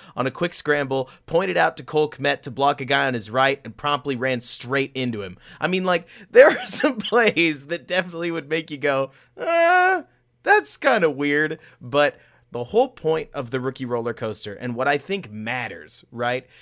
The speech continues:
is that every time the rookie makes a mistake, they then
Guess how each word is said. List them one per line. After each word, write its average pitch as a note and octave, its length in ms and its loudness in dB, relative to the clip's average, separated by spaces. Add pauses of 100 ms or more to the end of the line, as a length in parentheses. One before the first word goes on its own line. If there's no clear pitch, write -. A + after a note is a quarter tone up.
(100)
is C3 220 -4
that B2 180 -8
every F3+ 300 -2
time F3 260 -6
the C#3 80 -8
rookie C3+ 460 -6
makes C#3 480 -2
a D3+ 40 -2
mistake, B2+ 580 -4 (220)
they C3+ 240 0
then C3+ 380 -4